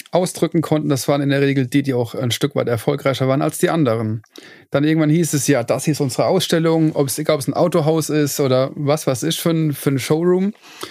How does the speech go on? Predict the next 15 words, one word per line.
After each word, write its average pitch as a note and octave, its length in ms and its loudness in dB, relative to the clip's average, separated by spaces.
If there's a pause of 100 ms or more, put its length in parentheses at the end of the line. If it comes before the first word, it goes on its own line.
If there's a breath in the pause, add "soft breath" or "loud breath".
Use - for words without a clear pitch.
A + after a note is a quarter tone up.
(220 loud breath)
war C3+ 140 4
immer D#3+ 160 2
alles D#3 260 -2
tipptopp E3 540 0
und C#3 340 0
die, B2+ 240 -2
die D3+ 140 2
am C#3 80 0
meisten D3 400 -2
gestrahlt C#3+ 500 0
haben, C3+ 240 2
waren C3 100 0
auch C3+ 120 -2
die D#3 100 2
erfolgreichsten. B2 800 -2